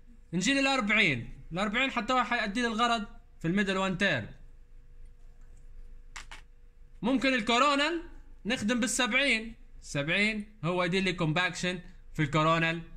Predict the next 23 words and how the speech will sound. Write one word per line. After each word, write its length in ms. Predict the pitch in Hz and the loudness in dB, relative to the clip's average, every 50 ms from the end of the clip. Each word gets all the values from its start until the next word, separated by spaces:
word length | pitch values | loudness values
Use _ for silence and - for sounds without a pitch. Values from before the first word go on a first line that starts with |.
| - | 0
بارت. 400 | 185 175 147 117 - - - - - - - - - - | 2 2 2 2 -2 -6 -12 -14 -14 -14 -14 -14 -8 -4
فأنا 220 | 143 143 160 208 | -2 0 0 0
درت 220 | 208 202 233 202 170 | 0 0 0 -2 -2
سيلكشن 480 | - 185 175 185 202 202 202 - 180 | -2 0 0 2 0 0 0 0 0
للهاند 400 | 170 160 156 151 160 165 165 160 | 2 2 2 2 2 2 2 0
بلاجر 360 | 147 135 160 160 156 151 156 156 | 0 2 2 2 2 2 0 0
متاعي. 340 | 151 - 170 147 120 101 - - - - - - - - - - - - - - - - - - - - - - - - - - | 0 0 0 0 -2 -2 -6 -12 -16 -18 -20 -20 -20 -20 -18 -14 -14 -14 -14 -14 -16 -18 -18 -16 -16 -16 -16 -18 -18 -16 -6 0
توا 220 | 262 277 294 285 | 2 4 4 4
بنجي 240 | 285 294 262 254 294 | 2 2 2 2 2
ندير 160 | 269 247 285 | 2 2 2
له 160 | 262 262 220 208 | 2 2 0 0
obturation. 380 | - 233 214 190 156 - - - - - - - - - - - - - | 2 2 2 2 0 -2 -6 -10 -14 -14 -16 -18 -18 -20 -20 -20 -16 -10
obturation 440 | - 196 233 240 220 226 214 214 | -6 -4 -2 -2 -2 -2 -2 0
أول 280 | 233 240 226 202 190 180 | 0 2 2 2 2 0
حاجة 460 | 180 196 220 247 247 233 285 330 349 - - - - - - - - - - - - - - - - - - - - - - - - - - - - - - - - - - - - - - - - | 0 0 0 0 0 0 0 -2 -2 -4 -8 -16 -18 -20 -20 -20 -20 -20 -20 -20 -20 -20 -20 -20 -20 -18 -18 -18 -18 -18 -18 -20 -20 -20 -20 -20 -20 -20 -20 -20 -20 -20 -20 -20 -18 -18 -12 -6 -4
الجاتا 300 | 160 160 254 254 269 240 | 0 0 0 0 0 0
بيرشا 520 | 208 262 269 277 262 - 277 277 311 330 - - - - - - - - - - - - | 2 2 0 0 0 0 0 2 0 0 -2 -8 -14 -16 -16 -18 -18 -18 -18 -16 -12 -6
بنغطسها 720 | 135 175 190 202 214 262 262 - - 311 - - 277 277 | -4 -2 0 2 2 2 2 2 0 0 2 2 0 0
في 320 | 226 202 - - - - 285 | 0 -4 -8 -12 -12 -10 -10
التب 360 | 269 - - 285 277 208 247 | -8 -4 -2 -2 0 0 0
متاعها 460 | 247 208 233 285 277 - - 269 262 | 0 0 0 0 -2 0 0 -2 0
في 120 | 247 254 | 0 -2
السيلر. 680 | 247 214 - - - 254 233 196 - - 185 226 262 - | -4 -4 -4 -2 0 0 2 2 2 2 2 0 -2 -4